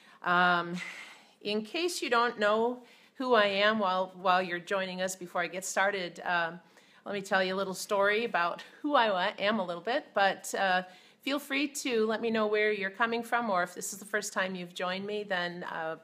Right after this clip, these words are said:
put a little, uh, comment in the section below. I like to see that. And if you get some value out of this or you like what you hear, then go ahead and put a thumbs up. That's a nice thing to know that I'm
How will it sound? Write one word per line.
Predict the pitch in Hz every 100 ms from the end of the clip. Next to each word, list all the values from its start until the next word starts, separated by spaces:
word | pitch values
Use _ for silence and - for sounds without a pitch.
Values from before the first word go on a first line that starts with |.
| _ - _ _
put | 185
a | 185
little, | 185 185 175 -
uh, | 165 156
comment | - 202 190 185 180
in | 180
the | 180 160 156 - - _ -
section | 208 190 - 190
below. | 175 180 190
I | 175
like | 151 165 165
to | 180
see | - 170
that. | 175 175
And | -
if | 185 -
you |
get | 220 240 240
some | 285
value | 220 190 208 226
out | 233 226
of | 226
this | 226 226
or | 185
you | 175 175
like | 175 185
what | 190 180
you | 180
hear, | 226 233 226
then | 208 196
go | 196
ahead | 202 220 202 196
and | - 196 190 180 180 -
put | - 220
a |
thumbs | 196 - 196 185
up. | 190 143 -
That's | 165 165 -
a | 151
nice | 151 160 160
thing | 160 160
to | 151 165
know | 160 165
that | 160
I'm | 147 151